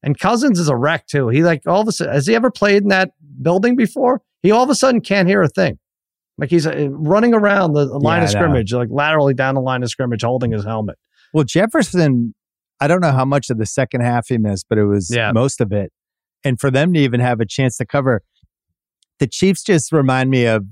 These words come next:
Speaker 2: of, uh, that Brady Patriots stretch where they were just kind of,
Speaker 1: Mm-hmm.
Speaker 2: they would get bored during games. They knew they were gonna win, but the other
Speaker 1: Yeah.
Speaker 2: team would hang around and they would never cover.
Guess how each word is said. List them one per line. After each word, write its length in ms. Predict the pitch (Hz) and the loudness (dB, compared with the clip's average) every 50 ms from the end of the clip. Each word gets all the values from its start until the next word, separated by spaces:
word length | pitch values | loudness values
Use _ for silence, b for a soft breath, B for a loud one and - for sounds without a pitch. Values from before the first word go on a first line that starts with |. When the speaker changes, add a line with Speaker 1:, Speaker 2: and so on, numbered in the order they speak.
| - _ - | -18 _ -4
Speaker 2:
of, 240 | 139 123 113 110 107 | -2 0 0 2 2
uh, 360 | 113 107 104 101 98 92 85 - _ _ _ _ _ _ _ _ - | 0 0 0 0 -2 -6 -8 -12 _ _ _ _ _ _ _ _ -4
that 180 | 131 123 87 - | -4 -2 -2 -2
Brady 380 | 123 123 127 127 123 127 120 | 0 2 2 2 2 2 0
Patriots 560 | 98 - - 123 117 - - 123 113 107 - - | 0 -2 -2 -4 -2 -2 0 0 0 0 -2 -4
stretch 380 | - - 117 107 98 87 - - | -4 -2 0 0 -2 -4 -4 -4
where 120 | 117 104 104 | -2 -2 0
they 160 | 104 104 104 | 0 0 0
were 100 | 101 95 | 0 0
just 220 | 87 110 101 - | -2 -4 -4 -4
kind 240 | - 120 113 107 104 | -2 -2 0 0 0
of, 60 | 95 | -2
Speaker 1:
Mm-hmm. 80 | 98 98 101 - _ _ _ _ _ | -4 -6 -12 -16 _ _ _ _ _
Speaker 2:
they 100 | 127 117 | -2 -2
would 80 | 110 101 | 0 0
get 220 | 135 120 95 - | -2 -2 -2 -2
bored 320 | 117 117 117 113 113 107 | 0 0 2 2 0 0
during 280 | 95 113 113 110 107 104 | 0 0 0 0 -2 -2
games. 420 | 104 107 107 110 110 110 107 - | -2 -2 0 0 -2 -2 -4 -4
They 160 | - 110 107 104 | -4 -2 0 2
knew 180 | 110 113 110 | 2 2 2
they 80 | 110 110 | 2 2
were 80 | 110 | 2
gonna 220 | 104 110 104 101 101 | 0 0 -2 -2 0
win, 420 | 104 107 110 107 107 107 107 107 _ _ _ _ _ _ _ _ _ | 0 0 0 0 0 -2 -4 -8 _ _ _ _ _ _ _ _ _
but 100 | - 117 | -4 -2
the 80 | 120 117 | 0 0
other 140 | 110 107 113 | 0 2 0
Speaker 1:
Yeah. 100 | 120 113 | 0 0
Speaker 2:
team 120 | 120 117 | 0 0
would 100 | 113 104 | 0 0
hang 240 | 98 120 113 113 113 | 0 0 0 0 0
around 560 | 110 104 107 104 104 107 107 107 104 104 95 - _ _ _ _ _ _ _ _ _ _ _ _ _ _ - | 0 0 0 0 0 0 0 0 -2 -4 -6 -10 _ _ _ _ _ _ _ _ _ _ _ _ _ _ -4
and 80 | 139 127 | -2 0
they 80 | 117 | 0
would 100 | 113 113 | 2 2
never 260 | 117 123 120 107 117 110 | 0 0 0 0 -2 -4
cover. 560 | - - 120 113 104 113 110 110 107 104 | -4 -2 -2 -2 0 0 0 0 0 -2